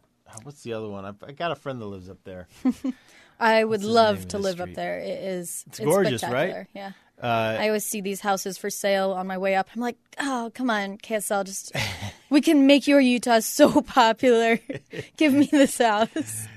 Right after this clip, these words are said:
Speaker 1: Just say, K S L, I've got a
Speaker 2: <laughs>
Speaker 1: I've got a great house I wanna buy.
Speaker 2: <laughs>
Speaker 1: I'm gonna need you to pay me eight to ten times more.
Speaker 2: <laughs>
Speaker 1: Will you go for that?
Speaker 2: Uh,
Speaker 1: Oh, man, where is the, which is the one that he had, uh, oh, there's a,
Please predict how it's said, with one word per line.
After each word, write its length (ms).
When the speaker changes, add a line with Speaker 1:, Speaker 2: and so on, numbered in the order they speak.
Speaker 1:
Just 200
say, 180
K 200
S 200
L, 260
I've 200
got 340
a 560
Speaker 2:
<laughs> 60
Speaker 1:
I've 160
got 180
a 40
great 240
house 240
I 60
wanna 240
buy. 320
Speaker 2:
<laughs> 40
Speaker 1:
I'm 240
gonna 160
need 200
you 100
to 100
pay 220
me 340
eight 240
to 100
ten 340
times 480
more. 500
Speaker 2:
<laughs> 760
Speaker 1:
Will 100
you 120
go 200
for 120
that? 260
Speaker 2:
Uh, 240
Speaker 1:
Oh, 180
man, 280
where 140
is 160
the, 240
which 220
is 120
the 60
one 200
that 140
he 180
had, 260
uh, 240
oh, 100
there's 200
a, 80